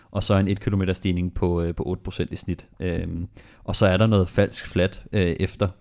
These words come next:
toppen. Øh, jeg ser også, der er nogen, der har, øh, der har sådan nok koblet stigningerne sammen og sagt, at den er fire kilometer lang med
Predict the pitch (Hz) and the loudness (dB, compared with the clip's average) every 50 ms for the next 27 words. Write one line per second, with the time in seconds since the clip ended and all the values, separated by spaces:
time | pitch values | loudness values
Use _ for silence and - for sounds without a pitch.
0 | - - - 92 87 - - 104 104 - - _ _ _ _ _ _ _ _ _ | -12 -2 2 2 2 2 0 -2 -4 -6 -12 _ _ _ _ _ _ _ _ _
1 | _ - - - 98 87 82 82 82 82 - - - - - - - 101 95 - | _ -14 -4 -2 -2 0 0 -2 -4 -6 -8 -10 -18 -20 -20 -10 -6 -2 2 2
2 | 107 98 95 - 101 95 92 92 92 98 98 101 87 98 92 87 85 85 82 82 | 4 4 4 4 4 4 4 4 2 2 2 2 2 2 2 2 2 0 -2 -2
3 | 82 80 80 - 87 85 82 - - 90 82 - - - 98 90 - 92 87 - | -4 -6 -6 -6 -6 -8 -6 -6 -6 -6 -6 -4 -2 0 0 0 0 -2 -6 -8
4 | - - 92 90 92 92 90 87 87 - - - 78 - - 92 90 90 - - | -4 -4 -2 0 0 0 -2 -2 -4 -4 -4 -4 -4 -4 -4 -6 -6 -6 -6 -6
5 | - - 80 80 - - 80 80 - - - - - - - - _ - 90 85 | -4 -4 -4 -4 -4 -6 -8 -8 -8 -10 -18 -20 -20 -20 -20 -14 _ -4 -4 -2
6 | 85 - - - 95 90 90 - - 92 90 87 87 80 90 87 85 80 78 - | -4 -4 -4 -2 0 0 0 0 -2 -4 -2 -2 -2 -2 -2 -2 -2 -4 -4 -4
7 | - 95 90 87 82 82 85 85 85 85 | -6 -6 -4 -4 -2 -4 -4 -4 -4 -6